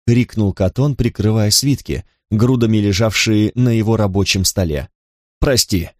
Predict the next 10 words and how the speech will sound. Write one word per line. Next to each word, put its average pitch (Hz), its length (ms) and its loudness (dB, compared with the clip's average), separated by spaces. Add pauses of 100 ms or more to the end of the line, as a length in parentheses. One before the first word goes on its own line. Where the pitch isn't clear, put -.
(320)
штабной 107 420 0
писец - 540 -2
отступил 107 560 0
к - 80 -12
входу. 78 460 -6 (720)
«И 104 160 2
какого 123 480 0
хрена 143 480 0
тебе 135 340 0
нужно?» 82 460 -6